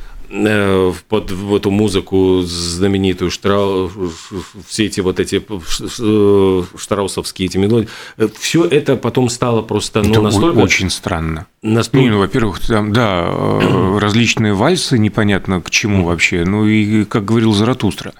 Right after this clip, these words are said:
Speaker 1: Мгм.
Speaker 2: там же звучит. Но, а, сначала Кубрик обратился к Пинк Флойду.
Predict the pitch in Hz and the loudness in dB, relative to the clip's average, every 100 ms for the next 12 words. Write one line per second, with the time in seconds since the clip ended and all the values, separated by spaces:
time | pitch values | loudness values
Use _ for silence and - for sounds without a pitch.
0 | - 90 92 98 107 87 85 85 85 90 | -6 -2 -2 -4 -2 0 0 0 0 0
1 | - - - - - 117 139 156 123 98 | 0 -4 -8 -8 0 2 4 4 4 2
2 | - 95 101 101 101 101 95 - 107 160 | 0 0 2 2 2 2 0 0 0 2
3 | 156 156 139 139 113 117 120 147 135 117 | 2 2 2 2 2 0 2 2 2 0
4 | - 135 113 165 110 80 | 0 -2 2 2 2 0